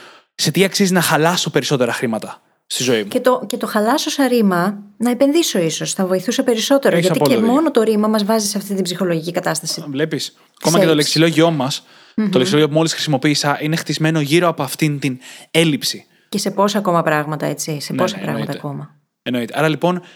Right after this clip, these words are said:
Speaker 1: σε ποια κατηγορία αξίζει να επενδύσω περισσότερα χρήματα; Πριν είπαμε να κάνετε στην ανασκόπησή σας και μια ανάλυση για τα χρήματα. Ποια χρήματα δώσαμε φέτος, που πραγματικά μας φέρανε πίσω μεγάλα αποτελέσματα. Ασύμετρα, με τη θετική έννοια κιόλας, αποτελέσματα.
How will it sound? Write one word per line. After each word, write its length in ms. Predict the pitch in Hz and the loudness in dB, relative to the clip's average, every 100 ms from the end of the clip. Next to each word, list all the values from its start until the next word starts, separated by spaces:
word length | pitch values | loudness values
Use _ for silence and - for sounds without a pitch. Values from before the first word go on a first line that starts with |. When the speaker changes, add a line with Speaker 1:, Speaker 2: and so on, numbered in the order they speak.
| - | -18
Speaker 1:
σε 160 | - 156 | -4 -2
ποια 120 | - | 0
κατηγορία 600 | 196 202 185 175 165 131 - | -2 0 2 4 4 0 -4
αξίζει 240 | - 151 | -4 0
να 60 | 147 | 0
επενδύσω 320 | 135 127 - | 0 -2 -4
περισσότερα 440 | 123 127 131 117 | -6 -6 -4 -4
χρήματα; 480 | 107 117 104 78 - - - - - | -4 -8 -8 -12 -16 -20 -20 -18 -2
Πριν 200 | 160 175 | 2 2
είπαμε 240 | 175 185 | 2 2
να 100 | 175 | 2
κάνετε 400 | 147 170 170 156 | 2 0 0 -2
στην 180 | - 147 | -2 -2
ανασκόπησή 520 | 127 - 160 160 - | -2 0 -2 0 -4
σας 180 | - 165 | -2 -2
και 120 | 160 | -2
μια 140 | 147 156 | 0 2
ανάλυση 300 | 160 170 165 | 0 -2 0
για 100 | 151 | -2
τα 60 | |
χρήματα. 460 | 127 165 139 107 95 - - | 0 0 0 -4 -8 -14 -14
Ποια 140 | - 156 | -4 -2
χρήματα 340 | 160 143 165 | 0 0 0
δώσαμε 360 | 135 139 151 123 | 0 0 0 0
φέτος, 480 | 139 - 120 - _ - - _ _ | 0 -2 -4 -10 _ -20 -20 _ _
που 220 | - 151 143 | 0 0 2
πραγματικά 460 | 156 151 131 156 | -2 -2 0 0
μας 260 | 156 147 - | 0 -4 -6
φέρανε 340 | - 165 147 135 | -2 0 2 0
πίσω 260 | 147 - | 0 0
μεγάλα 300 | 139 135 139 | 0 0 0
αποτελέσματα. 640 | 131 127 123 127 120 104 - _ _ _ _ | 0 0 0 -2 -4 -12 -16 _ _ _ _
Ασύμετρα, 800 | - 123 - 196 139 104 95 _ - | -4 -2 2 2 2 -2 -6 _ -8
με 100 | 123 | -8
τη 60 | - | -8
θετική 280 | - - | -10 -2
έννοια 220 | 139 123 113 | 0 0 -2
κιόλας, 320 | 117 110 - | -2 -4 -4
αποτελέσματα. 640 | 143 139 123 123 117 101 | -2 0 0 -2 -4 -12